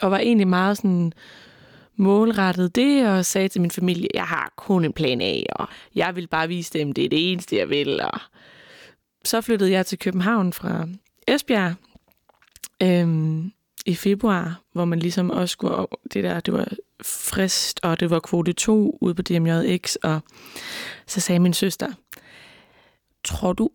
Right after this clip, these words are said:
ikke, du skal overveje det der med plan A? Fordi jeg har været inde og undersøge, <laughs> de optager kun otteogtredive." <laughs> Og så er jeg sådan, "Jo, men så viser jeg også bare, at jeg vil." Og så sagde hun, "Ja, det kan godt være, vi skal lige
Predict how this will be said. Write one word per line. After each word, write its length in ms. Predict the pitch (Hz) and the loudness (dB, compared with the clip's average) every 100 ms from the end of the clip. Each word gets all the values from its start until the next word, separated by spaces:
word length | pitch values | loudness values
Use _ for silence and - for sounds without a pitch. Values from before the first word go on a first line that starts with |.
| - | -2
ikke, 240 | 330 - - | -4 -4 -2
du 100 | 233 | -2
skal 160 | - - | -2 0
overveje 500 | 240 269 285 220 202 | 2 4 4 2 2
det 180 | 196 226 | 0 0
der 120 | 214 | 2
med 160 | 196 185 | 2 2
plan 360 | - 202 196 - | 0 2 2 2
A? 240 | 240 247 - _ _ _ _ _ _ _ - | 2 2 -2 _ _ _ _ _ _ _ -4
Fordi 500 | - 190 208 208 - _ _ _ | -4 2 2 2 -2 _ _ _
jeg 120 | - 285 | 0 2
har 80 | |
været 180 | 277 247 | 4 4
inde 100 | 247 | 4
og 20 | |
undersøge, 460 | 247 254 - 226 226 - 240 269 | 4 2 2 2 2 0 4 4
<laughs> 240 | 294 - | 4 2
de 100 | 262 | 0
optager 360 | 208 - 254 226 | 0 0 0 0
kun 300 | - 233 226 - | 2 0 0 2
otteogtredive." 840 | 202 247 247 214 185 185 196 208 - 277 - 311 - | 2 2 0 0 0 0 -2 -4 -2 -2 0 -2 -4
<laughs> 540 | - - - - - | -20 -16 -14 -14 -4
Og 80 | 202 | 0
så 60 | 208 | 2
er 40 | |
jeg 80 | 202 | 0
sådan, 280 | 208 190 185 - - - - _ _ _ - | 0 -2 -4 -14 -20 -20 -20 _ _ _ -2
"Jo, 120 | 233 226 | 0 0
men 180 | 196 | -2
så 220 | 185 240 233 | -2 -2 0
viser 320 | 226 262 - | 0 0 0
jeg 80 | 190 | -4
også 120 | 190 | -4
bare, 240 | 202 202 214 | -4 -2 0
at 60 | |
jeg 140 | 202 208 | 0 2
vil." 240 | 269 262 - _ _ _ - - _ _ - | 2 0 -6 _ _ _ -20 -20 _ _ -10
Og 80 | |
så 80 | 185 | -8
sagde 220 | - 180 | -6 -6
hun, 100 | 156 - | -8 -10
"Ja, 80 | - - - - | -12 -10 -12 -4
det 160 | 214 | -2
kan 100 | 302 | 0
godt 20 | 320 | 0
være, 340 | 269 208 - - _ 240 | 0 -4 -12 -20 _ 0
vi 100 | 302 | 0
skal 200 | - | 0
lige 120 | 330 | 2